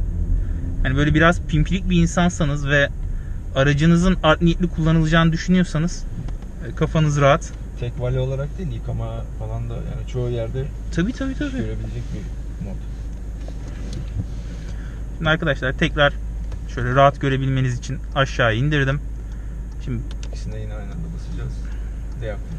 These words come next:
Speaker 2: için.
Speaker 1: Şöyle ikisini aynı anda aynen bastım.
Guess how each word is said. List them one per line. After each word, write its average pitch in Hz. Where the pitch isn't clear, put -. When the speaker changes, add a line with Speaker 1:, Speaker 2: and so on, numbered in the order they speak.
Speaker 2:
için. -
Speaker 1:
Şöyle 147
ikisini 175
aynı 156
anda 143
aynen 120
bastım. 135